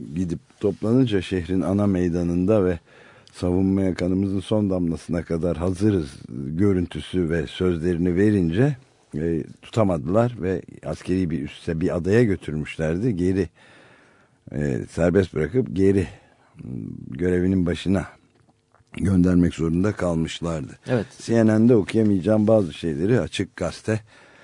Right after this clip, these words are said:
Speaker 1: mikrofonlarında duyman her zaman mümkündür ey aziz can.
Speaker 2: Ama Chavez de bu durumun farkına varmıştı galiba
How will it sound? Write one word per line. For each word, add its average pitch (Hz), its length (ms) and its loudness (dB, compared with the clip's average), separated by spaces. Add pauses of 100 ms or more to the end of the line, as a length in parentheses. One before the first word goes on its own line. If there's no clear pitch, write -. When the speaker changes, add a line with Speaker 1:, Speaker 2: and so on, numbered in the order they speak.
(160)
Speaker 1:
mikrofonlarında 85 960 2
duyman 85 320 0
her 98 240 2
zaman 85 500 0
mümkündür 85 800 0 (140)
ey 90 280 0 (300)
aziz 90 460 -4
can. 80 260 0 (640)
Speaker 2:
Ama 156 320 0 (260)
Chavez 117 380 2
de 113 100 2
bu 107 100 -4
durumun 110 240 2
farkına 107 440 2
varmıştı 101 380 2
galiba 87 500 0